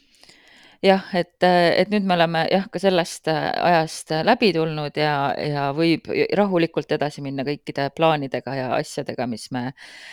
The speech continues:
oleme endale siin uueks aastaks, äh, sihiks seadnud. Et, äh, vähemalt kuni järgmise <laughs> retrokraadini ei tohiks,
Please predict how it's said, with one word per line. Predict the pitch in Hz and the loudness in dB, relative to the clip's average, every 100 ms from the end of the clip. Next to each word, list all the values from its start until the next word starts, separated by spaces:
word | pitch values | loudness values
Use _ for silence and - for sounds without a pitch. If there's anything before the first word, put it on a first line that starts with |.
| - - - | -20 -14 0
oleme | 170 160 147 143 139 | 2 2 4 4 4
endale | 151 151 135 | 2 0 0
siin | 143 147 147 | 0 -4 -2
uueks | 160 - 160 | -2 -2 -4
aastaks, | 143 - 139 - - | -4 -6 -8 -8 -4
äh, | 139 135 | -2 -2
sihiks | 131 175 170 - 170 | -2 -4 -6 -4 2
seadnud. | 151 139 123 123 - - | 2 0 -6 -12 -14 -8
Et, | 131 - - | -8 -10 -12
äh, | 123 131 123 113 135 | -8 -8 -6 -4 -2
vähemalt | 170 175 170 190 | -2 -2 -2 -4
kuni | 262 254 | 2 4
järgmise | 247 185 151 156 147 | 4 2 -2 2 4
<laughs> | 151 | 2
retrokraadini | - 175 175 175 - 185 196 - 185 - | 0 -2 2 2 2 -2 -2 -6 -6 -6
ei | 180 175 - | -4 -4 -2
tohiks, | 160 156 147 - | -2 -2 -4 -14